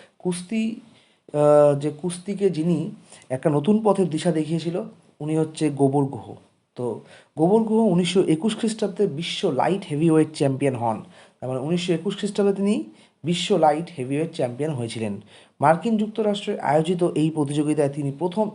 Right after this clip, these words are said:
এশীয় ব্যক্তিরূপে কৃতিত্বের অধিকারী হন। তার মানে এই যে বিশ্ব লাইট হেভিওয়েট, এই যে একটা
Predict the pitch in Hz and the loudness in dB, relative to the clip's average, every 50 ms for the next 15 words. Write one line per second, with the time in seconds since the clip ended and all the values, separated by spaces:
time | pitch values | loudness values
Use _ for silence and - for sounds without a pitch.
0 | - - 156 165 - - 208 190 160 131 143 143 143 - - 180 160 151 - 147 | -6 -6 -4 -4 -4 -2 -2 0 0 2 0 -2 -2 -2 -2 -2 -2 -2 -2 -4
1 | 139 - 151 147 151 147 - 196 - - 131 127 123 123 - 127 123 117 110 113 | -6 -4 -4 -6 -6 -2 -2 -2 0 0 -2 -4 -4 -2 -2 -2 -2 -2 -4 -6
2 | 107 104 - - - - - _ _ 143 139 147 160 175 175 175 175 190 220 202 | -8 -8 -12 -16 -20 -20 -20 _ _ -4 -2 0 0 -2 -2 0 0 0 0 2
3 | 202 196 151 143 - - - - - - _ _ _ _ _ - 180 175 175 - | 0 0 0 -2 -4 -10 -18 -20 -20 -20 _ _ _ _ _ 2 2 2 4 4
4 | 190 170 165 156 165 175 170 - - 135 143 160 175 170 151 135 135 - - - | 4 6 8 8 6 4 2 -2 -4 -2 0 4 4 4 4 2 0 -4 -10 -18
5 | - _ _ - 165 185 185 185 170 165 170 - - 180 165 160 156 | -20 _ _ -4 -4 -2 -2 -2 -4 -4 -4 0 4 6 6 6 4